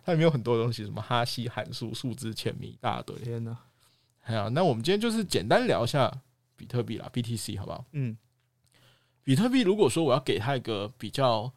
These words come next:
Speaker 1: 给它一个定义的话，它是一种什么呢？如果我们不讲技术层面的话，在我们中央货币体系的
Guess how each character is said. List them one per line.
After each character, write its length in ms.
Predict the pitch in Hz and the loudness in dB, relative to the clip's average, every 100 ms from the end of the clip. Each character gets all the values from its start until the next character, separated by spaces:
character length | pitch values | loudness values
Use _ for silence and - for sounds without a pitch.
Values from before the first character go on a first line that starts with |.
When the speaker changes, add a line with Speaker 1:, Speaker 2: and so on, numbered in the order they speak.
| _ _ - | _ _ -2
Speaker 1:
给 140 | 135 | 2
它 180 | 135 185 | 4 2
一 60 | |
个 100 | 143 | 2
定 280 | 160 202 156 | -2 -2 0
义 80 | 127 | 0
的 100 | 90 | -2
话， 320 | - 117 - _ _ _ _ | -4 -4 -6 _ _ _ _
它 160 | - | -2
是 140 | 160 185 | 2 2
一 40 | |
种 140 | 120 | 0
什 160 | 117 - | -2 -4
么 160 | - - | -6 -14
呢？ 40 | - _ _ _ _ _ _ _ _ _ _ _ | -20 _ _ _ _ _ _ _ _ _ _ _
如 100 | 151 | 8
果 80 | 196 | 10
我 60 | |
们 80 | 120 | 8
不 80 | 165 | 4
讲 180 | 120 110 | 2 2
技 160 | - | 0
术 100 | 131 | 0
层 160 | 131 104 | 0 -2
面 160 | 98 101 | -4 -4
的 100 | 82 | -4
话， 320 | - - 131 _ _ | -8 -8 -14 _ _
在 340 | - 170 123 113 - _ _ _ _ | 4 6 6 4 -8 _ _ _ _
我 100 | - | -10
们 140 | 110 117 | -6 0
中 220 | 165 170 | 2 4
央 200 | 165 175 | 2 2
货 160 | - 139 | 2 2
币 200 | 131 113 | 0 -4
体 200 | - 80 | -6 -4
系 220 | - 120 | -2 -2
的 260 | - 71 | -4 -12